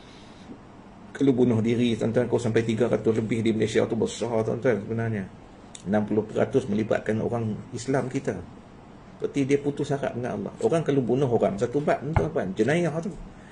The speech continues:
Tapi kalau dia tak sayang diri dia, dia ambil, dia tikam diri dia, dia terjun bangunan, dia makan, ap-, racun dan sebagainya, kira hebat tu, tuan-tuan. Dia tak sayang kat diri dia. Tapi wallah, tuan-tuan, kita kena jaga sungguh-sungguh stres ni. Pasal kita takut,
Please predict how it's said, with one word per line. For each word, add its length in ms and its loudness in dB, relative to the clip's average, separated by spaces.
Tapi 240 -2
kalau 160 4
dia 80 4
tak 160 -2
sayang 380 2
diri 260 2
dia, 240 2
dia 240 2
ambil, 240 0
dia 160 4
tikam 400 -2
diri 240 0
dia, 160 2
dia 80 2
terjun 400 2
bangunan, 460 0
dia 100 2
makan, 560 -2
ap-, 240 -8
racun 320 0
dan 80 -2
sebagainya, 560 -4
kira 320 0
hebat 320 0
tu, 80 0
tuan-tuan. 300 -2
Dia 140 2
tak 100 -4
sayang 320 2
kat 80 -2
diri 320 -2
dia. 80 -8
Tapi 160 2
wallah, 320 2
tuan-tuan, 400 -2
kita 340 4
kena 220 0
jaga 240 4
sungguh-sungguh 400 0
stres 340 0
ni. 140 -4
Pasal 320 -2
kita 160 -4
takut, 400 -2